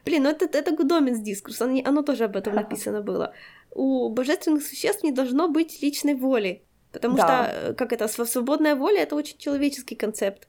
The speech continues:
Speaker 2: Ну да, Бог же и создал как бы, как своих просто помощников.
Speaker 1: Мгм.
Speaker 2: Как бы, почему как бы Люцифер, когда Бог создал людей, э,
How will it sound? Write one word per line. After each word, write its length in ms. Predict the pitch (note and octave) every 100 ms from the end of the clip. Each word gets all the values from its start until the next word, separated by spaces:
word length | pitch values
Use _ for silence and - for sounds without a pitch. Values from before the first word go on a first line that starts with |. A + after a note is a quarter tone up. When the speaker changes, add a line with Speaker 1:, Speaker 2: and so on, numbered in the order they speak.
| -
Speaker 2:
Ну 80 | A3
да, 140 | C4
Бог 200 | G#3 A3
же 160 | A#3 B3+
и 40 |
создал 480 | B3+ C#4+ C#4+ B3 A#3+
как 240 | A#3+ A#3 A3
бы, 380 | A#3 A#3 A3 A3
как 160 | A#3
своих 300 | - A#3+ B3
просто 320 | C4 B3 B3
помощников. 500 | B3 A#3+ D4 F#4 A#3+ F#3+ _
Speaker 1:
Мгм. 460 | B3+ B3 A3+ A3+ D#4+ _
Speaker 2:
Как 140 | A3
бы, 80 | G3+
почему 460 | G3+ A#3 A#3 A#3+ B3+
как 180 | B3 G3+
бы 100 | G#3+
Люцифер, 680 | A3 A3 A#3 A#3 A#3 G#3 A3 - -
когда 500 | - G3 G3+ G3+ G3+
Бог 220 | F#3 G3+ G#3
создал 360 | - G3+ G3
людей, 720 | F#3 G3+ G3+ C4+ D4 A#3+ G3 -
э, 520 | F#3+ F#3 F3+ F3+ E3+